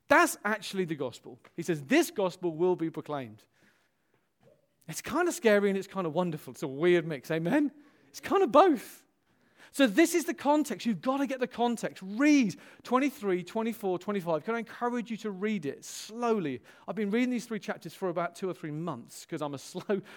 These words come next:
I'm slow processor. A-, and the reason it's vital is because when you feel the weight of what Jesus is saying to his church, to his, to his flock, he's not punching the air going, "Well, I'm gonna be gone, but man, you're gonna fly. You're gonna fly, son."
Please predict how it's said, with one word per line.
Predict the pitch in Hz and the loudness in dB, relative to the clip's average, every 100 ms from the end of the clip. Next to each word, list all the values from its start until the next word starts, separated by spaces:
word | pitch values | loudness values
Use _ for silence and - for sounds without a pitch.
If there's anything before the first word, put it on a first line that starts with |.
| - | -16
I'm | - 147 | -10 -8
slow | - 214 190 | -6 -2 -2
processor. | 175 165 160 135 - 131 120 _ _ _ - - _ _ _ - - | -2 -6 -6 -10 -14 -16 -18 _ _ _ -20 -20 _ _ _ -10 -2
A-, | 208 | 0
and | 214 | 4
the | 208 | 4
reason | 208 294 339 302 | 6 8 8 4
it's | 226 | -2
vital | - 226 226 180 | 0 2 2 -2
is | 147 - _ | -4 -6 _
because | 180 220 202 | -6 -4 -4
when | 202 226 311 | 2 6 8
you | 370 | 6
feel | 302 - - 302 320 | 0 -2 0 2 4
the | 214 | 2
weight | 202 190 233 330 220 - | 0 0 2 2 0 -6
of | 180 175 | -6 -2
what | 220 | -4
Jesus | 151 185 302 294 - | -4 2 2 2 -4
is | 208 | -8
saying | - - 269 302 165 | -8 -6 -4 -2 -2
to | 127 | -6
his | 147 170 | -10 -10
church, | - 269 208 - - | -6 -4 -4 -6 -8
to | |
his, | 180 202 - - - | -4 -4 -6 -20 -8
to | - | -2
his | 202 | -2
flock, | 202 - 269 - - - _ _ _ _ _ - | -4 -4 -2 -2 -8 -20 _ _ _ _ _ -4
he's | 214 | -2
not | 233 311 311 | 2 2 0
punching | - 254 262 226 | -6 -4 -4 -4
the | 220 | 0
air | 220 196 | 2 4
going, | 190 170 | 2 2
"Well, | 170 | 4
I'm | 247 | 2
gonna | 233 202 | 2 0
be | 175 | 0
gone, | 190 156 | 0 0
but | 143 | -4
man, | 147 156 | -6 -6
you're | 147 175 | -2 -2
gonna | 151 | -4
fly. | - - 135 123 127 104 - - - | -8 -10 -6 -4 -6 -10 -18 -20 -4
You're | 262 294 349 | 6 10 12
gonna | 339 302 339 | 12 10 10
fly, | - 247 240 262 214 190 | 8 6 8 8 8 4
son." | 170 180 175 143 127 | 2 2 2 0 -10